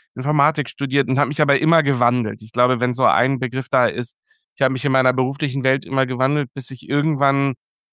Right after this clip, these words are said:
rausgefunden habe, was es eigentlich ist, was ich wirklich gut kann. Und das ist, Gruppen dabei zu begleiten, lernende Teams zu werden. Das habe ich erst in der Rolle des Scrum Masters, so als agil so richtig aufkam,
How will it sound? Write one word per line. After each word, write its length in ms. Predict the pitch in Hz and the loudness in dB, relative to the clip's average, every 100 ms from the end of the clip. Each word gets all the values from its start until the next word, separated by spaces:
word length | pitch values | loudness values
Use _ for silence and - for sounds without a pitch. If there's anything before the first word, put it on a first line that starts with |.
| _ 123 | _ 2
rausgefunden 720 | 131 151 - - 139 127 127 | 2 2 -6 -2 -2 0 -2
habe, 120 | 127 | 0
was 160 | 127 135 | -2 -4
es 120 | 113 | 0
eigentlich 360 | 104 131 123 101 | 2 2 -2 -6
ist, 180 | 123 | -4
was 160 | 120 113 | -4 -4
ich 220 | 110 107 | -6 -4
wirklich 460 | 127 143 - 123 - | 0 0 -2 -12 -12
gut 200 | 143 - | -12 -8
kann. 300 | 139 135 135 | -2 -2 -2
Und 160 | 113 120 | -4 -4
das 180 | 120 | -4
ist, 240 | 127 113 - _ _ _ _ _ | -4 -8 -12 _ _ _ _ _
Gruppen 360 | 120 147 151 139 | -2 0 2 4
dabei 220 | 127 123 | 4 4
zu 140 | - 120 | 2 -2
begleiten, 460 | 113 117 120 117 | 0 2 0 0
lernende 360 | 117 113 113 113 | 2 2 0 -4
Teams 340 | - 156 - | -2 -4 -2
zu 140 | 160 147 | -6 -2
werden. 260 | 151 160 | -2 -2
Das 160 | 131 - | -4 -4
habe 120 | 120 | -8
ich 100 | - | -4
erst 220 | 117 120 | -4 -4
in 80 | 113 | -4
der 80 | 110 | -2
Rolle 240 | 107 113 | 0 0
des 140 | 107 - | -2 -6
Scrum 340 | - 107 127 | -4 -2 0
Masters, 460 | 113 120 - 113 - | 0 -2 -4 -10 -10
so 100 | - | -12
als 160 | - | -6
agil 440 | - 104 117 135 120 | -6 -6 -2 0 0
so 100 | 113 | -2
richtig 440 | 123 - - - | -6 -12 -16 -2
aufkam, 680 | 107 131 - 127 123 123 127 | 0 0 -2 0 2 2 0